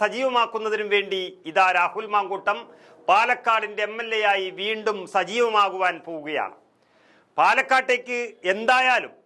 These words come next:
ദിവസങ്ങൾക്കുള്ളിൽ തന്നെ രാഹുൽ മാങ്കൂട്ടം വീണ്ടും എത്തുമെന്ന് ഉറപ്പിച്ചു കഴിഞ്ഞിരിക്കുന്നു. വിവാദങ്ങൾ അതിൻ്റെ വഴിക്ക് പോകട്ടെ എന്നും ആ നാടിൻ്റെ വികസനത്തിനായി എം എൽ എ എന്ന പദവി വിനിയോഗിക്കണമെന്ന്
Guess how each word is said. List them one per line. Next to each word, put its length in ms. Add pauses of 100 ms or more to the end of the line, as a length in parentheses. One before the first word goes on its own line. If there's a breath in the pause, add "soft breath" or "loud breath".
(240)
ദിവസങ്ങൾക്കുള്ളിൽ 840 (100)
തന്നെ 240
രാഹുൽ 340
മാങ്കൂട്ടം 460 (160)
വീണ്ടും 360 (280)
എത്തുമെന്ന് 420 (320)
ഉറപ്പിച്ചു 420
കഴിഞ്ഞിരിക്കുന്നു. 500 (600 soft breath)
വിവാദങ്ങൾ 540 (240)
അതിൻ്റെ 300
വഴിക്ക് 340
പോകട്ടെ 360 (140)
എന്നും 180 (600 soft breath)
ആ 20 (140)
നാടിൻ്റെ 460
വികസനത്തിനായി 760 (420)
എം 100 (120)
എൽ 80 (120)
എ 20 (100)
എന്ന 140 (100)
പദവി 320 (260)
വിനിയോഗിക്കണമെന്ന് 960